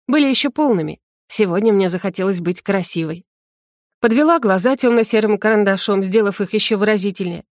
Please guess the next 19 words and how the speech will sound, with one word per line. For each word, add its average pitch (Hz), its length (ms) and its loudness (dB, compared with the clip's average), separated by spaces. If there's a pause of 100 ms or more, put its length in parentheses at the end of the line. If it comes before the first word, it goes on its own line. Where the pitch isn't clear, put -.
(120)
Пышные 202 340 2
ресницы 202 420 -2
с - 60 -6
помощью 185 420 -2
туши 185 360 -6 (100)
стали 175 320 0
еще 185 300 -2
пышнее, 190 480 -4 (120)
а 247 120 -4
полные 277 320 2
губы, 262 320 0
спасибо 208 420 0
матушке 202 400 -2
за 208 160 0
гены, 170 300 -4 (180)
тронула 311 400 2
красной 240 400 0
матовой 196 380 0
помадой. 175 420 -4